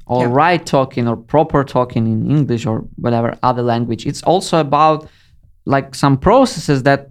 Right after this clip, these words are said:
Speaker 1: that is set up in a way, uh, that will give you, you know, efficient changing of information. Let's call it like that, right?
Speaker 2: Yeah. Yeah.
Speaker 1: Okay, good guys. So let's have some kind of the conclusion. First of all, I believe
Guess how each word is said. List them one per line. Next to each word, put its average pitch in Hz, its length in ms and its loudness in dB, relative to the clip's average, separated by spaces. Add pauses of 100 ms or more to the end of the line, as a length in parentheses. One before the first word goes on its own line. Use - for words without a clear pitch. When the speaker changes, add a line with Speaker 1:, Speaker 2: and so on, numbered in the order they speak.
(120)
Speaker 1:
that 139 160 2
is 139 120 -4
set - 240 -4
up 127 360 0 (480)
in 147 240 6
a 139 80 4
way, 127 680 0
uh, 127 360 2 (100)
that 127 440 0 (140)
will 117 280 -2
give 131 280 -4
you, 123 300 -2 (260)
you 127 220 -4
know, 117 180 -2 (140)
efficient 139 840 -2
changing 135 500 0
of 123 220 -2
information. 131 760 -2
Let's 123 140 -6
call 120 240 -4
it 120 40 -4
like 123 180 -4
that, - 260 -2 (220)
right? 160 240 -2 (280)
Speaker 2:
Yeah. 160 120 -8
Yeah. 135 80 -8 (440)
Speaker 1:
Okay, 208 420 -2 (120)
good 220 160 0
guys. 131 340 0
So 196 680 0
let's 175 320 -4
have 233 180 -2
some 202 180 -2
kind 175 220 0
of 165 80 -6
the 165 80 -8
conclusion. 131 680 -2 (120)
First - 280 -2
of - 140 -4
all, 190 320 2
I 156 140 0
believe 165 540 0